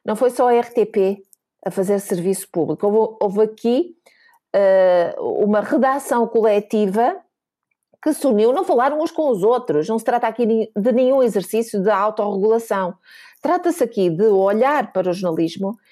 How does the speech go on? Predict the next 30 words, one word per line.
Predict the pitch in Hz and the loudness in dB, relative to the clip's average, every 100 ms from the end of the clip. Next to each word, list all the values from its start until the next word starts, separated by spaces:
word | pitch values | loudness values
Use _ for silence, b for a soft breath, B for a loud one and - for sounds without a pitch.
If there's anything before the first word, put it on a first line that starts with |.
| b b | b b
e | 240 | 0
dizer | 240 233 | 2 2
assim, | 208 214 160 - | 0 -2 -4 -2
"O | 214 | 0
jornalismo | 208 202 202 196 233 269 302 330 - _ _ - | 0 2 2 2 0 0 -4 -4 -10 _ _ 0
tem | 233 | 2
aqui | 220 220 277 | 2 2 0
relevância | 269 262 220 254 262 240 | 2 0 2 0 0 -4
pública." | 233 220 185 175 180 - _ - | 0 0 0 -2 -4 -6 _ -4
E | 294 | -2
tem. | - 254 240 247 _ _ b b b - | 0 -2 -2 -6 _ _ b b b 0
E | 330 | 0
tem | 330 262 277 | 2 0 2
relevância | 311 311 254 277 294 320 | 2 0 0 -2 -2 -4
pública. | 330 277 226 220 214 180 160 B B B | -2 0 2 0 0 -2 -4 B B B
Eu | 226 254 | 2 2
acho | 311 - | 0 -4
que | |
todos | 240 269 262 | -2 -2 0
nós | 240 254 | -4 -4
percebemos, | - - - 180 156 151 180 - | -8 -18 -6 -2 0 -2 -4 -4
até | 269 277 | -2 -2
porque | 285 - 175 165 | -2 -2 -4 -2
neste | 190 233 262 - _ | 0 0 0 -6 _
tempo, | 175 143 143 175 165 B B B B - | -4 -4 -6 -8 -8 B B B B -2
eh, | 220 220 | 0 2
os | 240 214 | 0 0
órgãos | 269 277 220 185 175 | 0 0 0 -2 -4
de | 196 | -6
comunicação | 185 180 180 180 175 175 156 147 | -4 -4 -4 -4 -4 -6 -6 -6